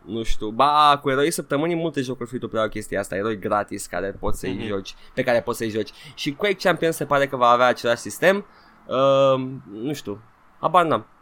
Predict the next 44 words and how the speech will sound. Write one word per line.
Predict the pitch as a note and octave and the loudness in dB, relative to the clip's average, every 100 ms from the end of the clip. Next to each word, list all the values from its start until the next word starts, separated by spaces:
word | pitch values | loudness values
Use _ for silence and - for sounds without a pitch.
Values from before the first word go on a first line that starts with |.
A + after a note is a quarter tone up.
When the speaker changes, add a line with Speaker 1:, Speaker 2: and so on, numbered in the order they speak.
| - | -6
Speaker 1:
dacă | A#2 A#2+ | -4 -4
e | |
bine | A#2+ A2+ | -6 -6
sau | A2 A2 | -4 -4
e | |
rău. | G#2 G#2+ G#2+ _ _ - | -2 -2 -6 _ _ -8
Nu | C3+ | -6
prea, | D3 C#3+ C3 B2+ B2 B2 - - | -2 0 4 4 4 2 -2 -2
având | - C3+ D#3 E3+ | 0 0 0 -2
în | |
vedere | D3+ D3 D3+ | 0 0 0
că | D3 | 2
avem, | C3 C#3+ C#3 B2 E2 | 2 0 -4 -6 -6
există | E2 C3+ C#3 D#3 | -4 -4 -4 -6
Quake | - C3+ C3 A#2+ | -4 -4 -2 0
Live-ul | A#2+ A2+ A#2 | -2 -2 -10
care | A#2 A2 | -8 -8
poate | B2 - | -8 -12
fi | B2+ | -16
cumpărat. | - A#2+ G#2+ G#2 F#2+ E2+ - _ _ _ _ _ - - | -14 -14 -6 -4 0 -2 -4 _ _ _ _ _ -20 -6
Au, | - G#2 - | -4 -4 -4
au | G2+ G#2+ | -2 -2
trecut | A2 G#2 B2+ B2 | -6 -8 -6 -8
în | - A2 | -8 -10
Quake | G2+ A#2 A#2+ A#2+ | -6 -6 -4 -4
Live, | A#2+ G#2+ _ _ | -4 -6 _ _
pe | - | -12
Quake | A#2 C3 B2+ B2+ | -8 -4 -6 -4
Live | A#2+ A#2 | -4 0
l-au | A2+ | -2
trecut | A2+ A2+ B2+ | -2 -6 -6
de | A#2+ | -4
la | G#2+ | -2
free-to-play | A2 B2+ - G#2+ B2 A2+ | -2 -4 -8 -10 -8 -6
la | G#2+ G#2 G2+ G2 - _ | -2 0 0 -2 -6 _
premium. | C#3 B2 G#2+ F#2+ F#2+ G2 - - | 2 2 2 0 -6 -12 -20 -4
Poți | C3 B2+ | -2 -2
să-l | A2+ | -4
cumperi | - D3 C3 C3+ C3 | 0 2 4 2 2
Speaker 2:
Mhm. | B2+ | -2
Speaker 1:
și | - | 0
ai | B2 B2 A#2+ | 2 2 0
jocul | A2 G#2 - - | -2 -2 -4 -14
și | - A2 | -12 -12